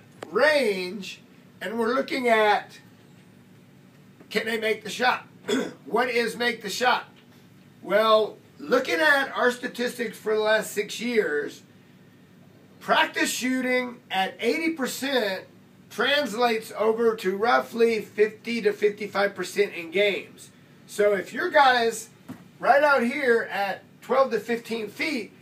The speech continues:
they need to be making eight out of ten in practice. Eight out of ten is a good standard that will, when all of this happens,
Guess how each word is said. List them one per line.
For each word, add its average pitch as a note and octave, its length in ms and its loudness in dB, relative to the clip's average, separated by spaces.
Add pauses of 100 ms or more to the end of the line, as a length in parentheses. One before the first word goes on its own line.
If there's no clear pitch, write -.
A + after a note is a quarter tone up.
(160)
they A3+ 160 2
need D#4+ 200 -2
to C4 60 -4
be A#3+ 180 -2
making A3+ 520 -2
eight A3+ 200 2
out A3+ 180 4
of G3 80 -6
ten G3+ 260 -2
in D#3+ 100 -8
practice. - 600 -8 (340)
Eight A3 140 4
out F4 220 4
of - 80 -6
ten C4 240 0
is G3+ 120 2
a F#3 60 -2
good G3+ 300 2
standard F3 640 -2 (280)
that G3 260 -2
will, F3+ 420 0 (240)
when F3+ 200 -8
all D4 460 4
of D4 80 2
this D#4 240 -2
happens, G#3+ 680 -4